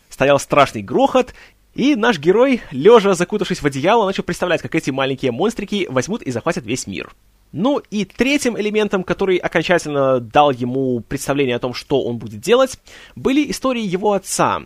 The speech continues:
о том, как во времена Второй мировой, э, среди американских, э, военных инженеров, да и просто среди солдат, э, бытовала такая легенда, что все неполадки в технике, в оружии и во всём остальном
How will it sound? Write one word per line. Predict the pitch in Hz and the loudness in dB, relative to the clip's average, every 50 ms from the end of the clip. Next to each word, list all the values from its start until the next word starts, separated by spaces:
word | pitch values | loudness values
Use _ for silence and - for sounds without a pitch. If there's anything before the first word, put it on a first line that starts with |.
| - - - | -12 -14 -8
о | - 127 - | -8 -8 -4
том, | - 180 190 170 | -2 -4 -2 -2
как | - 170 - | -4 -4 -2
во | 135 143 | 0 0
времена | 151 165 170 165 156 | 0 0 0 -2 -4
Второй | - - 160 160 151 143 | -2 -4 -4 -2 -2 -2
мировой, | 135 139 147 147 190 254 285 302 277 - - - - - - | -2 -2 -2 0 0 0 0 0 -2 -6 -12 -20 -20 -14 -8
э, | - - 120 123 123 | -4 -2 0 0 0
среди | 120 - 139 143 151 180 170 | -2 -4 -6 -6 -4 -2 -2
американских, | 131 139 143 147 143 - 147 139 - - 127 120 - - - - | -2 -2 -2 -2 0 0 0 0 0 -2 -6 -6 -6 -8 -6 -2
э, | 117 120 117 113 113 110 110 107 107 104 101 107 | -2 0 0 0 0 0 -2 -2 -4 -6 -10 -8
военных | 117 120 135 143 135 127 120 - - | -4 -2 0 0 0 -2 -4 -6 -6
инженеров, | 127 120 123 165 214 240 240 220 208 196 - - - - | -6 -6 -6 -4 -2 -2 0 0 0 -2 -4 -6 -8 -2
да | 349 349 | 0 2
и | 294 | 2
просто | - - 196 - 185 | 2 0 -4 -4 -4
среди | 156 165 160 147 | -6 -6 -8 -4
солдат, | 156 151 147 156 143 143 - - - - - - - - - - - | -4 -2 0 2 2 0 0 -6 -20 -20 -20 -20 -20 -20 -20 -14 -6
э, | - 131 127 123 | -4 -2 -2 -2
бытовала | 117 127 131 147 156 175 180 180 156 | -2 -2 -2 2 4 4 4 4 2
такая | - - 156 151 | 0 0 0 0
легенда, | 156 165 151 151 156 127 104 110 | 0 0 2 2 2 2 2 -2
что | 104 - - - 139 131 127 120 113 | -6 -8 -8 -6 -4 -2 0 0 -2
все | - - - - 175 160 | -2 -4 -2 0 0 0
неполадки | 143 143 - - 147 147 135 - - - - | 0 -2 -2 0 2 2 2 0 -2 -8 -16
в | - | -12
технике, | - - 226 254 233 - - 190 - - 147 139 135 117 | -8 -4 -2 -2 -2 -2 -4 -8 -6 -4 0 0 0 0
в | 104 98 120 | 0 0 0
оружии | 143 180 220 240 226 165 165 185 180 170 170 156 147 135 117 | 0 0 0 -4 -4 -4 -6 -6 -6 -6 -4 -2 -2 -2 -4
и | - - 131 135 131 131 127 117 107 | -4 -6 -6 -4 -2 0 0 0 -2
во | 113 110 | -4 -6
всём | - 113 107 | -6 -8 -8
остальном | - - 117 185 247 277 262 | -6 -4 -2 0 0 0 -2